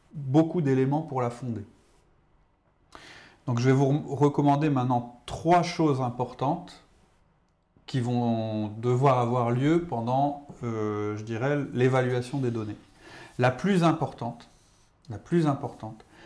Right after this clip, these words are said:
c'est que vous allez devoir choisir un message clé. Alors ça, vous, vous retrouverez souvent ça dans nos podcasts comme conseil,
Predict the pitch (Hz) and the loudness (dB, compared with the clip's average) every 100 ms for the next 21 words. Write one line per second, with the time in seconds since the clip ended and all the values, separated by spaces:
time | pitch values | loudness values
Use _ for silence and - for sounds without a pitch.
0 | - - - 143 139 143 135 135 131 117 | -20 -12 2 4 4 4 4 4 4 2
1 | 117 - - 135 127 127 120 107 110 - | 0 -8 -2 0 2 2 2 0 -4 -12
2 | - - 143 127 127 147 160 - - 120 | -10 2 2 4 0 -4 -6 -10 -8 -2
3 | 120 131 143 - 123 123 123 - _ _ | 2 2 0 -2 -2 -2 -4 -12 _ _
4 | - 101 - - _ _ _ _ _ _ | -10 -10 -12 -20 _ _ _ _ _ _
5 | _ _ - 98 - 143 127 110 - 113 | _ _ -12 -8 2 2 2 -2 -6 -6
6 | 104 98 - 139 131 127 - 120 104 107 | -4 -6 -4 -4 -2 -4 -2 -2 -2 -8
7 | 107 104 - 117 110 - 104 - 101 - | -8 -8 -6 -6 -6 -8 -10 -10 -12 -4
8 | 135 180 | -2 -2